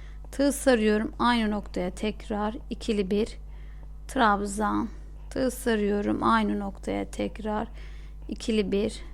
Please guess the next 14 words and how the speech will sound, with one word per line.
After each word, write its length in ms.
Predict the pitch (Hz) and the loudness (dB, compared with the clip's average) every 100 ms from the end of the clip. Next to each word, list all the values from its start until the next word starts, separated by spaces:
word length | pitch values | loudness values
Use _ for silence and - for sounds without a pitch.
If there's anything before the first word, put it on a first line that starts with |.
| - - - | -12 -12 -12
trabzan. 720 | - 233 190 190 202 214 214 - - - - - - | -4 0 0 0 -4 -4 -4 -6 -12 -10 -6 -2 0
Bu 140 | 277 - | -2 0
kısma 420 | 277 - 214 214 | 0 2 0 2
toplamda 680 | - 269 - 214 196 196 | 2 2 4 4 4 2
sekiz 540 | 214 - 247 254 269 - | 0 2 2 2 -2 0
tane 640 | - 196 185 190 196 214 233 - - - - - - - - - - - - | 4 4 4 2 0 -2 -4 -10 -14 -14 -12 -12 -12 -12 -12 -12 -12 -12 -10
trabzan 540 | - 262 233 214 233 214 | 2 8 8 8 6 6
yapacağım. 760 | 196 185 - 196 196 202 240 | 4 2 -2 0 4 4 2
Şu 240 | - - 226 | 0 4 6
ana 280 | 214 202 | 6 4
kadar 460 | 190 190 196 208 - - - - | 0 0 4 4 4 -2 -12 -4
üç, 680 | 226 220 - - - - - - - | 0 0 -2 -8 -8 -8 -10 -12 -8
beş, 640 | 208 208 220 - - - - - - - - - - - - - - - - - - - - - | -4 -2 0 -2 -4 -6 -10 -10 -10 -10 -12 -12 -12 -12 -12 -12 -12 -12 -12 -12 -12 -12 -12 0
altı, 920 | 220 214 202 196 - 196 185 196 247 | 6 8 8 4 0 2 4 4 2